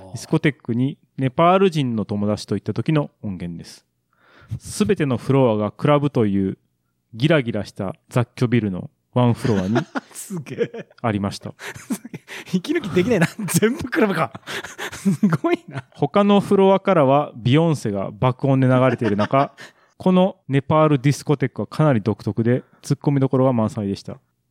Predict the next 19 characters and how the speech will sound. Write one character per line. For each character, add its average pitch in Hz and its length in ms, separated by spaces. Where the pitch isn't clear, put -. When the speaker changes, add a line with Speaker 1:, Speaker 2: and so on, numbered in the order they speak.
Speaker 1:
正 185 300
面 185 220
に 120 100
は 87 180
ス - 140
テ 143 180
ー - 20
ジ 104 140
が 92 140
あ 92 60
り、 113 200
今 135 240
風 147 260
の 175 240
お 139 60
し - 100
ゃ 156 60
れ 139 80
な 101 240